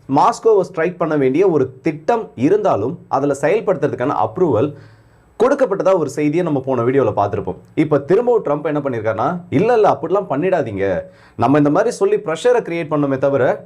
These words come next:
டைரக்டா மாஸ்கோவை ஹிட் பண்ணோம்னா அது வேர்ல்டு வார் ட்ரிகர் பண்ணிடும்னு"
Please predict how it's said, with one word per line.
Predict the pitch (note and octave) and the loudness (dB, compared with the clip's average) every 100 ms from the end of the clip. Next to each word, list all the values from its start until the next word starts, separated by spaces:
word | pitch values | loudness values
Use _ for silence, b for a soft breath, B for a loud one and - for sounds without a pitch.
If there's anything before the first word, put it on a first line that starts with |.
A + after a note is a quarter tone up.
| B2 | 0
டைரக்டா | E3 G#3+ G#3 A#3+ G3+ | 2 2 0 -2 0
மாஸ்கோவை | F3+ F#3 G3+ D#3 | -2 0 0 0
ஹிட் | C#3 C#3+ | -2 -4
பண்ணோம்னா | D#3 A#2+ G2 F3+ - B B | -4 -2 -2 -2 -6 B B
அது | F#3+ F#3 C#3+ | 0 0 0
வேர்ல்டு | E3+ B3+ C#4 B3 | 0 2 2 2
வார் | G3+ D3 | 0 0
ட்ரிகர் | D3 D#3+ F#3+ F#3 | -4 -2 -2 -2
பண்ணிடும்னு" | D3+ C3+ A2+ G#2 C#3+ | -2 0 0 -2 -4